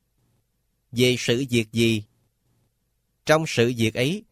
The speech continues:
các tỳ khưu nhóm luật sư đã phát ngôn rằng, các tỳ khưu giáo giới, các tỳ khưu ni,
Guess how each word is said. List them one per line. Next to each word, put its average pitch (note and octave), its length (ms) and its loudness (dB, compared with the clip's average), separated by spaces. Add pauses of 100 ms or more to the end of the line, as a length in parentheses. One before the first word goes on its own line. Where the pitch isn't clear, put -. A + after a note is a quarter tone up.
(320)
các A3 220 0
tỳ B2 200 0
khưu D3+ 280 0
nhóm D3 260 -2
luật A2+ 200 2
sư C#3+ 420 -2
đã A#2 180 0
phát G3+ 280 -2
ngôn D#3 240 0
rằng, G#2+ 280 -4 (600)
các G#3 240 0
tỳ A#2+ 200 0
khưu C#3+ 320 2
giáo C#3 220 2
giới, D#3+ 380 0
các A3+ 240 -2
tỳ A2+ 180 0
khưu D3 220 -2
ni, C#3 300 0